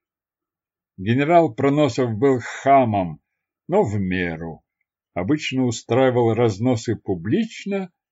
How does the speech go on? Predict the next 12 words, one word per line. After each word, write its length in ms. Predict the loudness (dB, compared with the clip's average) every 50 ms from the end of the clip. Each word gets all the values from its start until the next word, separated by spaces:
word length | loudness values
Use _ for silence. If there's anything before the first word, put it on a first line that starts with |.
| _ _ -4
только 300 | -4 -4 -2 -2 -4 -4
тогда, 340 | -2 -2 -2 0 2 0 0
когда 320 | 0 -2 -2 -2 -2 -2
подчиненные 920 | -2 -4 -6 -8 -8 -6 -6 -4 -2 -2 -2 -2 -2 -2 -2 -2 -2 -2 -4
отчубучат 1120 | -4 -4 -6 -6 -6 _ -10 -4 -2 -2 -2 -2 2 4 4 4 4 2 -4 -4 -4 -4
что-то 480 | -6 -10 -8 -4 -4 -4 -2 -2 -2 -2
уж 180 | -4 -4 -8 -10
совсем 920 | -8 -6 -6 -6 -8 -10 -14 -14 -4 2 4 4 4 2 0 -4 -4 -6
из 180 | -6 -8 -6 -4
ряда 400 | -4 -2 0 0 0 0 0 -2
вон 240 | -2 -4 -4 -4 -4
выходящее. 1000 | -6 -6 -6 -6 -6 -4 -4 -6 -8 -8 -12 -14 -10 -8 -8 -8 -8 -8 -10